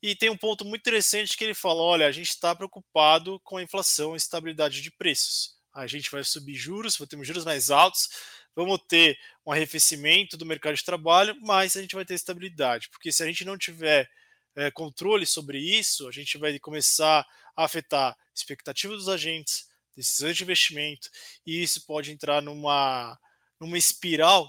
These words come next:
que não é nada saudável pra economia norte-americana." Então, ele, ele, no fundo, reafirmou o que ele disse em Jackson Hole, que,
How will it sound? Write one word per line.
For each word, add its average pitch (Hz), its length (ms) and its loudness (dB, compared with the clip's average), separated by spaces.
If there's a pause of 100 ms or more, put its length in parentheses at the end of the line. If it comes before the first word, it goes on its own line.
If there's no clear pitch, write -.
que - 120 -10
não 214 160 -6
é - 20 -4
nada 160 300 -2
saudável 143 560 0
pra 139 120 -14
economia 135 300 -14
norte-americana." 131 640 -12 (220)
Então, 156 240 -6
ele, 170 340 4 (220)
ele, 196 400 2
no 165 160 -4
fundo, 196 680 -2
reafirmou 220 840 0
o 196 40 -20
que - 100 -20
ele 196 100 -12
disse 160 320 -8
em 156 40 -18
Jackson 147 400 -6
Hole, 165 260 -8 (640)
que, 156 420 -2